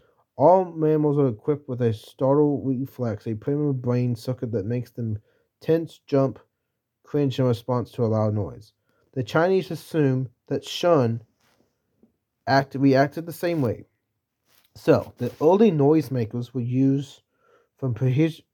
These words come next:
prehistoric times and became a common amusement. On New Year's Day in China, the crack of exploding bamboo frightened away evil spirits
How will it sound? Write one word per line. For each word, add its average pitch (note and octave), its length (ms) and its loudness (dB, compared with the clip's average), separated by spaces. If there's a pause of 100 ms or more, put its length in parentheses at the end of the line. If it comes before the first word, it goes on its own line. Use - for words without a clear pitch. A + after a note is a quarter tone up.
(460)
prehistoric F3+ 800 2
times B2 720 -2 (380)
and B2 100 -6
became D3 220 0
a B2 80 0
common D#3 360 0
amusement. C3 500 0 (600)
On C#3 160 0
New D#3+ 180 2
Year's E3+ 320 2
Day A2+ 720 2
in A#2+ 180 -10
China, B2 520 -4 (420)
the B2+ 80 -10
crack D#3+ 400 0
of C#3+ 260 -2
exploding D3+ 840 -2 (380)
bamboo C#3 720 2 (340)
frightened D3+ 460 -4
away C3+ 160 2
evil G#2+ 320 -4
spirits - 760 -2